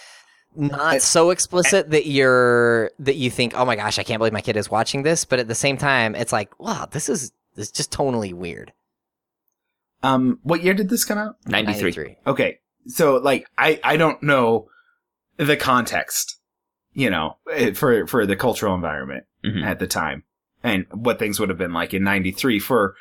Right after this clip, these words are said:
Speaker 2: a, a writer to be pitching this as something for eight-year-olds,
Speaker 3: Right.
Speaker 2: you know, to see.
Speaker 3: Well, I, I, I, this is something I wanted to talk about, actually, about, like, this pitch and this kind of movie. This feels like a movie that's missing today. Like, like, what we talked about with National Treasure,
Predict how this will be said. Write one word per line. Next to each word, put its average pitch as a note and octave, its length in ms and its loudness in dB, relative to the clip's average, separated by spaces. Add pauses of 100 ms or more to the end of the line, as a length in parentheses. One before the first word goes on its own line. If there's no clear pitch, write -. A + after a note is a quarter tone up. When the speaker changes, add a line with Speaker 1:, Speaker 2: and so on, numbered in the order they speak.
(360)
Speaker 2:
a, B2 220 2
a C3 100 4
writer B2 560 2 (240)
to C#3+ 140 0
be G#2+ 260 0
pitching B2 320 -2
this A2 260 0
as G2 720 0 (140)
something G#2+ 360 -2
for G#2+ 240 0
eight-year-olds, D#2 800 -8
Speaker 3:
Right. G2+ 320 0
Speaker 2:
you B2 100 0
know, E2+ 180 -2
to A2+ 140 -4
see. - 220 -2 (140)
Speaker 3:
Well, C4+ 120 6
I, G#3 120 0 (280)
I, G#3+ 140 2
I, - 160 2
this G3+ 180 0
is - 60 2
something A3+ 240 2
I D#3 40 4
wanted C#3 200 4
to - 40 -2
talk F3 160 0
about, A#2 160 2
actually, A2 500 2 (360)
about, C3 300 2
like, G#2 200 0
this B2+ 200 0
pitch - 280 -2
and G2 120 -2
this - 120 2
kind F#3+ 200 2
of A#2 60 0
movie. C3+ 460 2 (360)
This G#3+ 200 0
feels F4 120 0
like D4+ 100 2
a D3 60 2
movie D3+ 240 2
that's A#2+ 200 -2
missing G#2 380 0
today. E2 480 0 (300)
Like, A#2 280 2
like, B2 260 0
what D3 480 0
we G3+ 60 2
talked G3 140 2
about F3+ 120 2
with C#3+ 100 -2
National C#3+ 300 0
Treasure, D#3+ 400 0